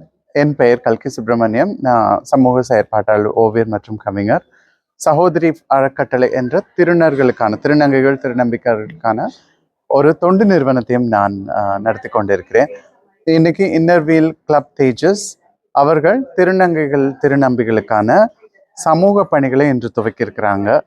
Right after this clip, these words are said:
அதிலும் குறிப்பாக இன்னைக்கு, ஆ, குறிப்பாக பிரேமா என்ற சமையல் கலைஞர்களுக்கு சமையல் உபகரணங்கள் எல்லாத்தையும் இன்னைக்கு வந்து அவங்க,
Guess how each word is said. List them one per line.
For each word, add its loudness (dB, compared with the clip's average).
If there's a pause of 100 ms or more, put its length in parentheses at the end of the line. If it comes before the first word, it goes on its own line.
(340)
அதிலும் 2
குறிப்பாக 0
இன்னைக்கு, -4 (120)
ஆ, 2 (280)
குறிப்பாக 0 (440)
பிரேமா 4
என்ற 2
சமையல் 0
கலைஞர்களுக்கு -2 (280)
சமையல் 2
உபகரணங்கள் 0
எல்லாத்தையும் 0
இன்னைக்கு -4
வந்து -2
அவங்க, -2